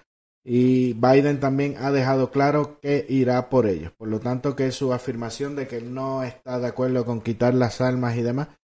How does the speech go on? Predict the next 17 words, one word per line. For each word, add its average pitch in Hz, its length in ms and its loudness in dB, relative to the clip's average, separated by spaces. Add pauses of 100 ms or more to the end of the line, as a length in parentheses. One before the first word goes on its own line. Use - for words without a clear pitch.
(340)
todo 123 380 8
eso 120 380 6
es, 127 480 2
eh, 107 580 0 (720)
mentira. 117 840 0 (520)
<laughs> - 2500 -8
No, 170 200 6
Díaz 147 240 10
Jesús 143 240 4
está 147 180 2
tranquilito 147 640 4
ahí 131 160 6
con 131 200 0
su, 110 360 -4 (520)
con 123 160 -4
su 123 160 0
misión. 120 480 2